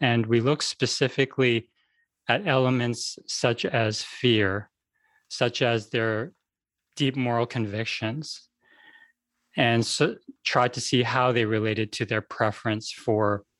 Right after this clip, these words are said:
tyrannical leaders. And it turned out there was a relationship between a person's fear of a dangerous world and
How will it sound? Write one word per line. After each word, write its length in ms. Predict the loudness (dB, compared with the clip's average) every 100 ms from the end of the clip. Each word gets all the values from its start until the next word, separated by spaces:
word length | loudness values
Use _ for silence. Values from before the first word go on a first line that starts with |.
| _
tyrannical 540 | 0 2 2 0 -2 -2
leaders. 560 | 0 0 -2 -4 -10 _ _ _ _ -8 0
And 100 | 2
it 80 |
turned 260 | 4 2 4
out 180 | 4 2
there 340 | 2 2 0 -8 _ _
was 320 | 2 2 4 2
a 60 |
relationship 920 | 2 0 0 -2 -2 -6 -6 -4 -6 -8 _ _ _ _ _ _ _
between 760 | 0 0 2 2 4 4 2 -2 _ _ _ _ _ _ _ -6
a 60 |
person's 500 | -2 0 2 4 2
fear 400 | 0 0 2 4
of 80 | 4
a 60 | 2
dangerous 500 | 2 0 0 -4 -6
world 540 | -2 0 2 0 -2 -12 _ _ _ -2
and 560 | 0 2 0 -2 -4